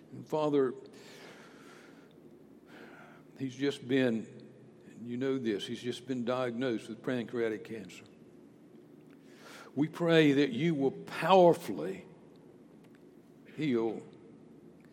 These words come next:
Bobby Harris. But more than that, we pray that he would look to you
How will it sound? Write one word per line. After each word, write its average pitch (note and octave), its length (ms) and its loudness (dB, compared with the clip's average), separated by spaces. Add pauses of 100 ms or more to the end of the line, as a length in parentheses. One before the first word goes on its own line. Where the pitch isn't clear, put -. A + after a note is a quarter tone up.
(380)
Bobby B2 340 -4
Harris. G#2+ 600 -8 (720)
But G#2 160 0
more D3 320 -4
than D3+ 260 -6
that, B2+ 500 -6 (800)
we D3 160 0
pray C#3 380 0
that B2+ 160 0
he D#3 180 0
would C#3 240 0
look D#3 400 -2
to E3 140 -4
you C3+ 480 -4